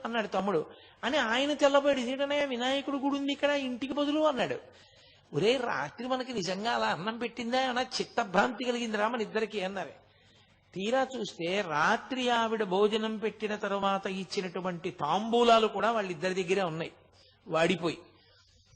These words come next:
ఏం ఆశ్చర్యం అని చెప్పి చుట్టుపక్కలంతా వెతికారు.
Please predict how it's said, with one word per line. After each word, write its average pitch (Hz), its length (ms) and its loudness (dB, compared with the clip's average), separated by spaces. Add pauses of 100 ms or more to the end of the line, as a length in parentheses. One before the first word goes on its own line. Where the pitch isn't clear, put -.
(680)
ఏం 190 340 4
ఆశ్చర్యం 254 720 2
అని 220 200 -4
చెప్పి 208 240 -6 (120)
చుట్టుపక్కలంతా 262 800 -2
వెతికారు. 208 540 0